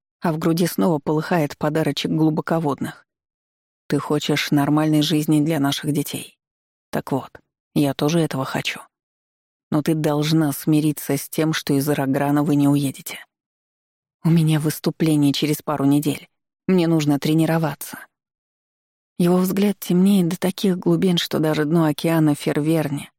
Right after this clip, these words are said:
глубокой зимней ночью и то светлее. «Это все, что тебя беспокоит?» — цедит он. На самом деле у меня море причин для беспокойства, но их я ему озвучивать не собираюсь.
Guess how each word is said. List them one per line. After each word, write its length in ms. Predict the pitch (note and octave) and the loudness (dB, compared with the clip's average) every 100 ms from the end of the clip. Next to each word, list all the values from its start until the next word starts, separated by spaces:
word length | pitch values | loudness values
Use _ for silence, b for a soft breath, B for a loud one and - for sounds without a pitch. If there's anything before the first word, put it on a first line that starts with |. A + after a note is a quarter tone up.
| _ D#3+ | _ 0
глубокой 540 | D3+ D3+ D3+ - C#3 | 0 0 -2 -2 -2
зимней 320 | C#3 C#3 C#3 | 2 4 4
ночью 400 | C#3+ C#3+ - C3+ | 4 2 -2 -4
и 40 | C3+ | -6
то 120 | - | -8
светлее. 600 | - B2 C#3 C3 - - _ _ _ _ _ _ _ _ _ _ - | -8 -8 -8 -10 -12 -20 _ _ _ _ _ _ _ _ _ _ -6
«Это 200 | D#3 D3+ | -4 -4
все, 220 | - D3+ | -4 -6
что 180 | - D#3 | -4 -2
тебя 220 | D3+ C#3+ | 0 0
беспокоит?» — 800 | D3 - D3 - F#3 E3+ - - _ _ _ _ _ _ | -2 -4 -6 -4 -4 -6 -14 -20 _ _ _ _ _ _
цедит 480 | - - C#3 C#3 - | -10 -4 -2 -4 -6
он. 240 | C#3+ - - _ _ _ _ _ _ - | -8 -10 -20 _ _ _ _ _ _ -4
На 80 | G#3+ | -2
самом 360 | - A#3 G#3+ G3+ | 2 4 4 4
деле 240 | G#3 F3+ | 4 4
у 40 | |
меня 240 | F3 F3 E3+ | 4 4 4
море 280 | E3+ D#3+ D3+ | 2 2 0
причин 380 | D3 - D3+ | -2 0 2
для 80 | C#3 | 2
беспокойства, 800 | C#3 - D3+ - C3+ - - D#3 | 2 -2 -6 -4 -6 -6 -6 -2
но 160 | D#3 D#3+ | 2 2
их 320 | D#3+ D#3+ D#3+ | 2 -2 0
я 100 | D3 | 0
ему 240 | D3 D3 | 2 2
озвучивать 520 | C#3+ D3 C#3+ C#3+ C#3 | 2 0 -2 -2 -2
не 80 | D3 | -2
собираюсь. 680 | - D3 C#3+ C3+ - - | -2 -2 -2 -4 -10 -14